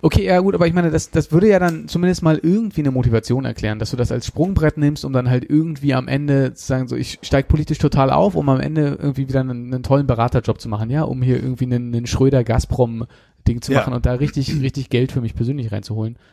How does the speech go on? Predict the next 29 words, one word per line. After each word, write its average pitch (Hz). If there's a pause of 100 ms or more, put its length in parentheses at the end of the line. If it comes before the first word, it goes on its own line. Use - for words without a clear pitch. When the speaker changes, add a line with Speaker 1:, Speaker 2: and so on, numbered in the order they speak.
(240)
Speaker 1:
Ähm, 107 (840)
und 139
steht -
halt 135
im 131
starken 127
Kontrast 135
zu -
dem, 131
was 127
irgendwie 131
Armin 147
auch 120
meint, 120
dass 127
du 131
sagst, 135
okay, 139
du, 131 (240)
du 131
willst 143
halt 135
wirklich 127
was 127
verändern 143
und 143
du 143
musst 139
halt, 147